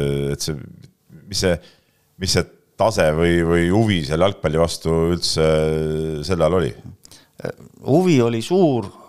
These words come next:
Speaker 2: äh, ikkagi see on nagu, ma olin nagu Kuuson kuskil seal, see oli niisugune väike linn ja, ja, ja seal oli palju oma mängijaid ja oma elanikke seal ja, ja rahvas käis vaatamas.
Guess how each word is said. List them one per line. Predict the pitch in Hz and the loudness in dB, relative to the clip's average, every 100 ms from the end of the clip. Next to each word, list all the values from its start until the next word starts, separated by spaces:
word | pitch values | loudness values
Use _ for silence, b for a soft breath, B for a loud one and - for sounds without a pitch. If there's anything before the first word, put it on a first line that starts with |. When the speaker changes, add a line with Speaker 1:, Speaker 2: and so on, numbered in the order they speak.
| - - | -16 -4
Speaker 2:
äh, | 101 101 95 - - 120 | 0 2 0 -4 -4 -2
ikkagi | 117 104 107 | 0 0 0
see | 123 113 | 2 2
on | 110 | 2
nagu, | 110 107 B B B B B - - | 0 -2 B B B B B -8 -4
ma | 107 113 | -2 0
olin | 104 | 0
nagu | 101 98 95 | 0 -2 -4
Kuuson | 139 131 104 92 | 0 0 0 -2
kuskil | 95 90 - 82 | -2 -6 -8 -8
seal, | 87 82 80 78 | -6 -4 -6 -8
see | - | -8
oli | 90 90 | -6 -4
niisugune | 95 123 | -2 -2
väike | 135 123 | 0 0
linn | 151 127 | 2 2
ja, | 110 107 110 113 | 2 2 2 4
ja, | 113 107 - | 4 2 2
ja | 113 | 2
seal | 107 120 107 | 2 0 -2
oli | 107 | 0
palju | 131 117 135 | 0 2 4
oma | 131 | 4
mängijaid | 127 123 113 104 - | 4 4 4 2 2
ja | 110 | 2
oma | 127 104 90 - 73 - B B B B | 4 4 2 0 -10 -12 B B B B
elanikke | - 113 101 95 98 | -2 0 0 -2 -6
seal | 101 98 95 | -2 0 0
ja, | 95 95 | 0 0
ja | 98 98 92 98 87 - - - | 2 0 0 -2 -4 -8 -16 -6
rahvas | 131 139 107 | -4 -2 -4
käis | - 107 127 | -4 -2 -2
vaatamas. | 110 - 76 - | -2 -6 -10 -12